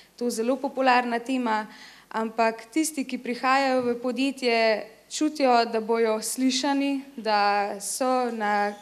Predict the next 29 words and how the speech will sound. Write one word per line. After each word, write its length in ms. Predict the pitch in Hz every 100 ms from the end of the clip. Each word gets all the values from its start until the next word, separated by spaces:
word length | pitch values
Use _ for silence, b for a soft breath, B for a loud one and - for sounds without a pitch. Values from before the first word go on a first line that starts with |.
| -
mestu, 400 | 240 247 262 247
kjer 220 | 240 262
lahko 280 | 208 208 240
tudi 220 | 240 240
sami 380 | - 247 233 226
osebno 460 | 220 - 220 208 190
rastejo, 720 | 202 247 254 - 285 277 277 B B B B B -
in 180 | 233
da 140 | 226 233
je 160 | 269 277
to 120 | 269
vrednota 580 | 240 220 226 226 233 220
družinskih 640 | 214 214 226 214 - 202
podjetij. 680 | - 208 196 202 190 180 180 180 B B B B
In 300 | 240 254 254 254
zdaj 200 | 233 320
si 180 | 311 247
predstavljamo, 680 | 240 247 285 277 277 254
da 120 | 240 233
v 140 | 226
tako 360 | 226 294 302 277
podjetje 560 | - 240 262 262 247
dajemo 560 | 226 240 247 240 233 226
poslovnega 560 | 233 233 240 233 220 220
menedžerja. 800 | 220 202 196 185 190 185 180 180 185 - - - _ _ _
Predvsem 560 | 240 240 240 - 311
bo 80 | 254
zgubil 400 | 240 226 247 226
ekipo, 580 | 208 226 302 285 240 220